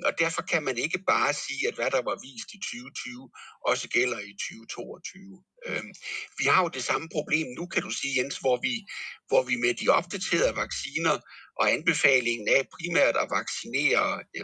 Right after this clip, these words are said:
risikogrupper, altså folk med, med svækket immunforsvar og ældre mennesker, så har vi jo masser, jeg har jo også masser af kollegaer her i Amsterdam, der har covid, og det kan jo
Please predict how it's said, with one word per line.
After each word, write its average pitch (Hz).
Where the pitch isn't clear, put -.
risikogrupper, 123
altså -
folk -
med, 101
med 107
svækket 151
immunforsvar 156
og 73
ældre 170
mennesker, 127
så -
har 196
vi -
jo 127
masser, 190
jeg 185
har 247
jo -
også -
masser 190
af -
kollegaer 147
her 170
i 87
Amsterdam, -
der 110
har 113
covid, 185
og -
det 220
kan 226
jo 180